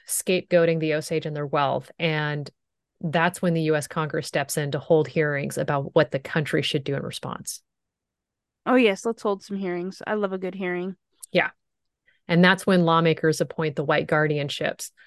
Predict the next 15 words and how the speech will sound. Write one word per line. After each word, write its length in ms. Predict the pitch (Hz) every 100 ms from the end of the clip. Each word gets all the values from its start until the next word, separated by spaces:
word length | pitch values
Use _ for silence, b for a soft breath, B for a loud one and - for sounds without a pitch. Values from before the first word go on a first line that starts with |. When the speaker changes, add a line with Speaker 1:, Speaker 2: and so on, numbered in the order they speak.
| b b b _ _ _ _ -
Speaker 1:
And 420 | 175 170 160 156 - _ _ _ _ _ _ _ -
this 240 | 185 185
system 360 | - 220 - 208
was 120 | 180
so 360 | - 185 185 175
rooted 360 | 175 180 175
in 160 | - 156
racism 640 | 147 151 160 175 156 147 -
and 140 | 156
done 200 | 165 170
under 100 | 170
the 100 | 165
pretense 540 | - 165 160 175 160 -
of 180 | 160
en-, 160 | 151